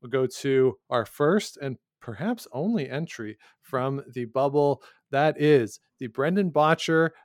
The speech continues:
against Kevin Koe game Friday afternoon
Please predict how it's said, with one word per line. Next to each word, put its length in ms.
against 400
Kevin 340
Koe 360
game 460
Friday 540
afternoon 680